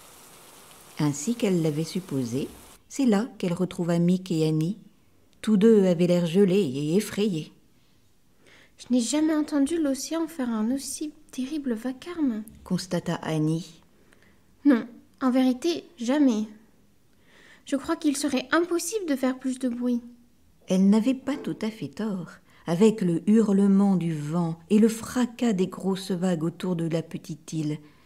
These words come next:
Speaker 1: c'est à peine si les enfants pouvaient s'entendre.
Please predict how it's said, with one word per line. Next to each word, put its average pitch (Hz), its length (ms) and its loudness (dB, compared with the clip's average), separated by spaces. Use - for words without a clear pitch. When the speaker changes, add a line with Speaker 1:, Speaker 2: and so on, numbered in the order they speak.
Speaker 1:
c'est 196 260 -2
à 311 60 -2
peine 349 320 -2
si - 180 -4
les 185 200 2
enfants 180 260 0
pouvaient 175 260 -4
s'entendre. 160 680 -6